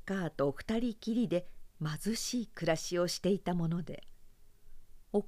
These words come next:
かあが死んでしまってはもう一りぼっちでした。「俺と同じ一りぼっちの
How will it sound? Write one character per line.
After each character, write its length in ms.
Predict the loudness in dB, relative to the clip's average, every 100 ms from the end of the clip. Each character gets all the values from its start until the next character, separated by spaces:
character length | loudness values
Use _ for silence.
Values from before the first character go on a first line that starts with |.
| 0
か 160 | 0 2
あ 40 |
が 120 | 2
死 200 | 2 2
ん 60 | 4
で 80 | 4
し 160 | 4
ま 120 | 0
っ 40 | 0
て 240 | -2 0
は 200 | 0 -2 -10 -4
も 380 | 0 2 0 -8
う 60 | -14 -18 -20 -20 -14
一 320 | -8 -2 0
り 140 | 2
ぼ 100 | 0
っ 40 | -2 -6
ち 120 | -10
で 120 | -8
し 160 | -8 -12
た。 180 | -16 -18 -18 -20 -16 -14 -14 -14 -20 -20 -20 -18 -16 -16 -16 -18 -18 -20 -20 -20 -18 -14 -6
「俺 260 | -4 -4
と 200 | -2 0
同 160 | 0 0
じ 240 | -4 -8 -10 -18 -16 -16 -16 -20 -18
一 260 | -4 0
り 100 | 2
ぼ 140 | 2 0
っ 60 | 0
ち 160 | -2
の 80 | -4